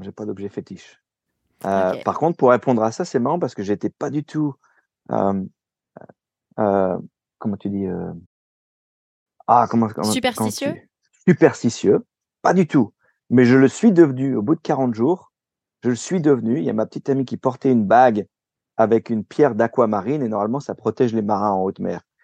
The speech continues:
Speaker 1: Et
Speaker 2: Mhm.
Speaker 1: quand je savais qu'il y avait du gros temps, j'ai dit, « Il faut que tu la portes. » Mais est-ce que tu la portes ? Une fois que je savais qu'elle la por-,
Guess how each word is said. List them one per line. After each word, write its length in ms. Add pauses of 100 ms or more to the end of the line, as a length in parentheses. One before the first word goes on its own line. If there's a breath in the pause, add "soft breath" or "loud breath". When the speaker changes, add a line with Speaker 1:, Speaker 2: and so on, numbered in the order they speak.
(300)
Speaker 1:
Et 100
Speaker 2:
Mhm. 40
Speaker 1:
quand 160
je 80
savais 320
qu'il 100 (200)
y 40
avait 100
du 240
gros 240
temps, 180
j'ai 120
dit, « 80
Il 60
faut 140
que 40
tu 100
la 120
portes. » 280
Mais 100
est-ce 80
que 80
tu 140
la 80
portes ? 180
Une 60
fois 160
que 140
je 80
savais 260
qu'elle 140
la 60
por-, 200